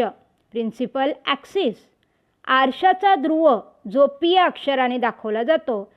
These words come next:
आणि वक्रता केंद्र जो सी या अक्षराने दाखवला जातो,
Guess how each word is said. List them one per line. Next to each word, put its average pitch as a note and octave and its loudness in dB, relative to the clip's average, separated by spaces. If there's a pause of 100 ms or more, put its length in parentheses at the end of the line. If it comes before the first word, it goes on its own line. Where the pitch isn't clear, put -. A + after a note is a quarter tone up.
(260)
आणि F4 -4
वक्रता E4 0
केंद्र E4+ -2 (520)
जो B3+ 4
सी E4+ -4
या F4 4
अक्षराने C4 -2
दाखवला A3 -4
जातो, C#4 -2